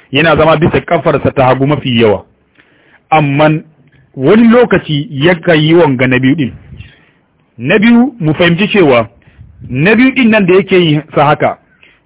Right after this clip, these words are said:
to tsakanin sajada da sajada kawai yake yin sa. Domin akwai wasu da ke haka,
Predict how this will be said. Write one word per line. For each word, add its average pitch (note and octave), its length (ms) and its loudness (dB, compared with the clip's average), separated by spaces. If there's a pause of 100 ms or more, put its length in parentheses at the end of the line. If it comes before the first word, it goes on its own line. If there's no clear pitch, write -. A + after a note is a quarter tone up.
(140)
to D3 180 0
tsakanin F#3 600 0
sajada E3+ 300 0
da C#3+ 140 0
sajada C#3+ 300 -2
kawai C#3 220 2
yake B2+ 180 -2
yin A2+ 280 -4
sa. F#2+ 140 -14 (800)
Domin B2+ 360 0
akwai D#3 240 2
wasu E3 240 2
da D3 120 -2
ke B2+ 240 -2
haka, D#3+ 380 0